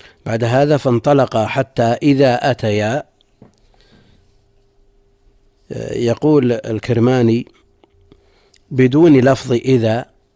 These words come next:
في بعض النسخ، ولكن ما عليه تلاوة القرآن حتى إذا أتيا.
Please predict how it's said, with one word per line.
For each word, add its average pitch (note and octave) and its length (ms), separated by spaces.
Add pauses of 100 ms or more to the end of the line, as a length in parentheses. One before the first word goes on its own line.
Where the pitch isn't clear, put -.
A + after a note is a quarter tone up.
(200)
في - 180
بعض A2+ 240
النسخ، A2+ 600 (920)
ولكن C3 500
ما C3+ 120
عليه C3 400
تلاوة C3+ 480
القرآن C#3 640
حتى C3 320
إذا A2+ 380
أتيا. G2 380